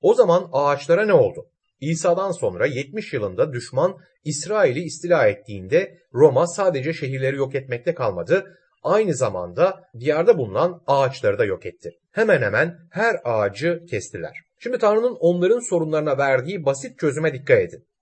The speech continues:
Ne demişti? "Bir dağa çıkın, iki kütük getirin ve üç tapınağı inşa edin."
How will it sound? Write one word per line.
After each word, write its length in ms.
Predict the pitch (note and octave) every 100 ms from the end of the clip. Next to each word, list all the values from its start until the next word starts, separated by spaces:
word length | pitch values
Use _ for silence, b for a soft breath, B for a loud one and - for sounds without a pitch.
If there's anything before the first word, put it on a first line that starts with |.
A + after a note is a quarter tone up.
| -
Ne 140 | A#3+
demişti? 500 | F#3+ A#2+ - F#3 G#3+
"Bir 300 | D#3 G#3+ G#3+
dağa 240 | D3 A#2+ A2
çıkın, 380 | - - G#3 -
iki 220 | D#3+ -
kütük 320 | - - E3+
getirin 400 | A2+ - C3 G#3+ B B D#3
ve 140 | G3+
üç 380 | - A3+ A#3+ -
tapınağı 520 | F3+ F3 B2 C#3+ B2
inşa 320 | A2+ - G2+
edin." 240 | E2+ E2